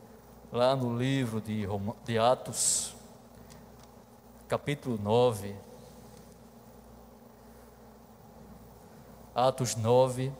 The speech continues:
do versículo trinta e seis até o quarenta e três. A ressurreição de Dorcas.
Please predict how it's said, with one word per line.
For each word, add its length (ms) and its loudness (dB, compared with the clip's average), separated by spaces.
do 80 -4
versículo 400 0
trinta 320 -2
e 40 -2
seis 680 0
até 280 2
o 120 4
quarenta 500 4
e 60 0
três. 680 -2
A 140 2
ressurreição 960 2
de 200 -4
Dorcas. 840 2